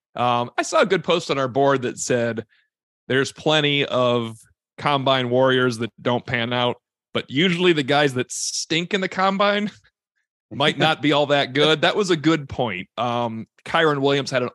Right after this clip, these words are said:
awful combine. I don't think, I think he might be the exception that proves that rule going forward. But that's a, that's a, that was an interesting point. I'm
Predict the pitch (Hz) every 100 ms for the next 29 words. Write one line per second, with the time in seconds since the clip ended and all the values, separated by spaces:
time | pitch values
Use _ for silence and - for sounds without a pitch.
0 | _ 147 139 135 127 117 123 120 117 117
1 | 113 117 120 - 120 110 113 117 117 120
2 | 117 107 113 95 - 104 - 107 - 117
3 | 95 104 95 104 104 101 95 - 98 90
4 | 90 - _ _ _ - 85 - 208 131
5 | - - - - - 196 185 170 175 175
6 | 165 143 165 160 147 139 135 120